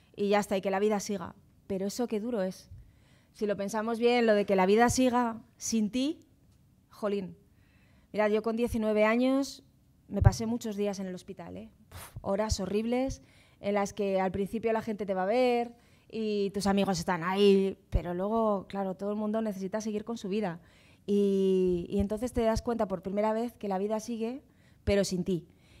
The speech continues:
Y que eso es lo más duro. No es tan duro dejar de controlar tu cuerpo como que los demás continúen con su vida sin que tú formes parte de ella. ¿Por qué os cuento esto?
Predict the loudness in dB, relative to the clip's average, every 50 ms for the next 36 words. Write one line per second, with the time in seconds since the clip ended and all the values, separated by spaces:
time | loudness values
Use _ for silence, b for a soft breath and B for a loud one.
0 | b b b -8 -6 -2 0 4 6 6 6 6 4 -4 -18 -20 -20 _ -6 0
1 | 4 6 8 8 8 8 6 4 2 0 -2 -2 -6 -10 -14 _ _ _ _ _
2 | _ -20 -20 -20 -20 -12 -8 -4 -2 0 0 -2 -2 -4 -4 -4 -2 -2 0 0
3 | 2 2 0 -2 -4 -8 -14 -18 -10 -8 -8 -6 -4 -6 -6 -6 -4 -4 -4 -4
4 | -4 -4 -4 -6 -4 -4 -6 -2 0 0 0 0 -2 -4 -6 -6 -10 b b b
5 | b b b b b b b b _ -6 -4 -2 -2 -4 -4 -2 -2 -2 -2 -2
6 | -2 -2 0 0 0 2 0 0 2 2 0 2 0 -2 -2 0 0 0 2 2
7 | 0 0 -2 -4 -4 -2 0 2 2 2 2 0 0 -4 -10 -12 -6 -6 -4 -4
8 | -4 -6 -6 -6 -6 -4 -4 -4 -6 -6 -6 -8 -8 -6 -6 -6 -6 -6 -8 -10
9 | -12 -16 -18 _ _ _ B B B B B B B 0 2 4 4 4 4 2
10 | 0 -2 -4 -4 -6 -6 -8 -12 -14